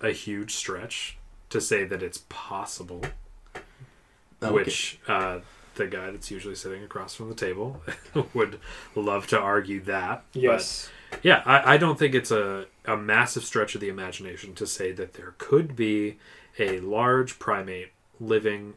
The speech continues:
Speaker 1: in secluded wooded areas that has a small population that,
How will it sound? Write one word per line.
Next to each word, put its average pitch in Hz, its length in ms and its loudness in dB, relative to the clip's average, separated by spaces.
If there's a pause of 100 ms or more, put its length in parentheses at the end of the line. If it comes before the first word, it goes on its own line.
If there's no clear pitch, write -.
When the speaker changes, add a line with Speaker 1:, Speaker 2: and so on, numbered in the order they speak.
Speaker 1:
in 95 180 -8
secluded 131 420 -2
wooded 113 200 0
areas 95 420 -4
that 92 120 -8
has 92 160 -12
a 92 40 -14
small 143 300 -2
population 98 840 -2 (540)
that, 92 720 -6